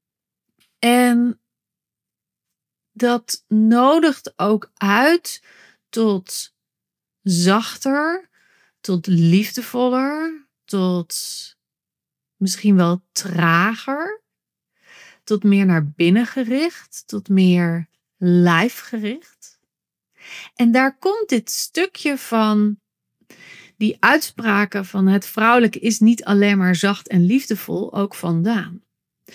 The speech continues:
Want wat gebeurt er namelijk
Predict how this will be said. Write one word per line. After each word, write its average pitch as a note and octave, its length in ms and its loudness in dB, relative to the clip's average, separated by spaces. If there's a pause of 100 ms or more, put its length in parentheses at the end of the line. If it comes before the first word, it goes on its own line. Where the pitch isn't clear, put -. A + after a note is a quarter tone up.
(560)
Want A#3+ 220 0
wat C#4+ 200 -2
gebeurt A4 720 -2
er G3 140 2
namelijk F3+ 800 0